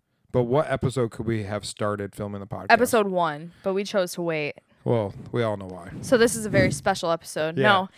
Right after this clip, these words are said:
Speaker 2: it's because it's twenty twenty-one, and you don't wanna see the look on our face during twenty twenty,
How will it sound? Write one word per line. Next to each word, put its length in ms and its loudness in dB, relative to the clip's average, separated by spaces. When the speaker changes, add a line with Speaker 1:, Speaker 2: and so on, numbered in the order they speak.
Speaker 2:
it's 100 -14
because 200 4
it's 140 -4
twenty 300 4
twenty-one, 600 2
and 100 0
you 80 6
don't 100 8
wanna 160 6
see 440 0
the 100 0
look 220 0
on 120 4
our 120 -2
face 340 -2
during 240 -6
twenty 260 -6
twenty, 460 -8